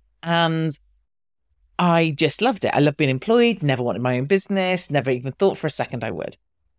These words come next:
And then I got a job as head of marketing for an agency. And during my time at that agency, I went through a bit of a change in my life. My, what was then husband and I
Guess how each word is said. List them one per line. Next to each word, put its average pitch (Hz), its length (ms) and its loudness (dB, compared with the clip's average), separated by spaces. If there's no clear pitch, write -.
And 202 180 4
then 254 160 2
I 349 80 2
got - 180 -2
a - 40 0
job 143 420 0
as 131 460 2
head 147 180 -2
of 180 80 2
marketing 143 400 0
for 139 140 -4
an 131 60 0
agency. 110 800 -2
And 139 200 0
during 180 440 0
my 208 100 2
time 131 360 -4
at - 80 -10
that - 180 -4
agency, 107 760 -4
I 131 560 0
went 165 360 -2
through 127 520 0
a 143 80 0
bit 175 100 2
of 180 80 0
a 180 40 0
change 139 420 -2
in 131 80 -2
my 123 120 -2
life. 120 460 -6
My, 123 480 -2
what 139 260 -2
was 139 160 0
then 139 260 0
husband 139 600 -2
and 135 140 0
I 113 340 -2